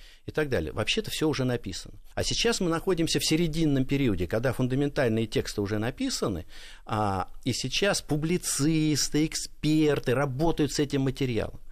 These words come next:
Еще год, два, три, четыре, не знаю, сколько времени понадобится, и мы выйдем на формулировку тезисов. Ну, не,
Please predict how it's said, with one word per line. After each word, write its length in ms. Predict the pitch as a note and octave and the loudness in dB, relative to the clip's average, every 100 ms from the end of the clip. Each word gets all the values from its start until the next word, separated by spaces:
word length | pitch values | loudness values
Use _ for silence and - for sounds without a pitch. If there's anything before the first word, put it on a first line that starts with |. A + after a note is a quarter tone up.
| - | -4
Еще 320 | D#3 D#3+ - F#3 | 0 2 4 2
год, 340 | C3 G3+ E3 | 2 2 2
два, 180 | D3+ F#3 | 2 0
три, 220 | - F3+ | 2 0
четыре, 360 | D#3+ - A3 D#3 | 0 0 2 2
не 60 | E3+ | 2
знаю, 200 | D3+ C3 | 0 0
сколько 280 | - C3 B2+ | 0 0 2
времени 260 | B2+ A#2+ | 2 2
понадобится, 600 | A#2+ G3+ B3 F#3+ C#3 - | 0 2 2 2 -2 -2
и 220 | - D3+ | -2 2
мы 220 | D#3 D#3 B2 | 4 4 4
выйдем 360 | D3+ F3 C3 | 2 2 2
на 80 | A#2+ | 2
формулировку 580 | C3 A#2+ B2 B2 A2+ A2+ | 2 2 2 2 2 0
тезисов. 500 | - F2 E2 - - - - - - - | 2 0 0 -6 -8 -12 -16 -20 -20 0
Ну, 180 | A#2 F#2 | 2 2
не, 180 | F2+ | 0